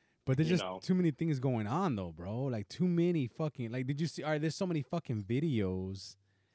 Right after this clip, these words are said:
Speaker 1: on so many different platforms. Are they all fake, dude?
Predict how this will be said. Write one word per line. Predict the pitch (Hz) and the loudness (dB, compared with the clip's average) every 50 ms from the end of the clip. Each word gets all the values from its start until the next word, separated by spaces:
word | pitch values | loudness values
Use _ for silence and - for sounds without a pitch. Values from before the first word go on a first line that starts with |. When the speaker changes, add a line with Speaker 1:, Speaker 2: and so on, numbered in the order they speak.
| _ _ _ _ - | _ _ _ _ -6
Speaker 1:
on | 107 113 117 | -4 -4 -2
so | - - 170 | 0 0 2
many | 165 160 147 | 2 2 2
different | 147 160 - 120 110 - | 2 0 -2 -2 -6 -4
platforms. | - - 135 143 147 139 - - 110 98 92 90 87 87 85 87 87 - - - - _ _ _ _ _ _ _ _ _ _ _ _ _ _ _ _ _ _ _ - | -2 -2 -2 0 -2 -4 -6 -8 -6 -6 -4 -6 -6 -8 -8 -10 -12 -14 -16 -20 -20 _ _ _ _ _ _ _ _ _ _ _ _ _ _ _ _ _ _ _ -4
Are | - 123 123 | -2 0 2
they | 123 127 123 | 2 2 2
all | 110 107 117 131 | 2 2 0 -2
fake, | - - - 120 120 151 156 - | -4 -4 -6 -4 -4 -4 -6 -6
dude? | - 156 165 170 180 | -8 -6 -6 -6 -8